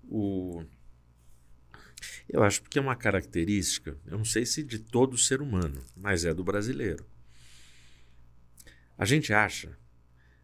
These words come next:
que a nossa casa nunca vai pegar fogo.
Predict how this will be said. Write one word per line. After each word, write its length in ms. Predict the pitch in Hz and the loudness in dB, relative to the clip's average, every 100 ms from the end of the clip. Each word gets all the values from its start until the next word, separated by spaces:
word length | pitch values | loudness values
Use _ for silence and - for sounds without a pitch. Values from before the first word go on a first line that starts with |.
| - - | -20 -20
que 420 | - 110 101 92 - - - - - - | -12 -2 0 -2 -4 -20 -20 -20 -12 -4
a 120 | 98 | 0
nossa 320 | 101 123 - | 2 4 4
casa 500 | - 110 101 80 71 - - - - - _ _ _ _ _ | 4 6 6 4 -2 -12 -20 -20 -20 -20 _ _ _ _ _
nunca 300 | 104 165 165 | 4 6 6
vai 160 | 135 127 | 4 4
pegar 240 | 123 113 | 2 -6
fogo. 340 | 110 110 67 | -8 -10 -12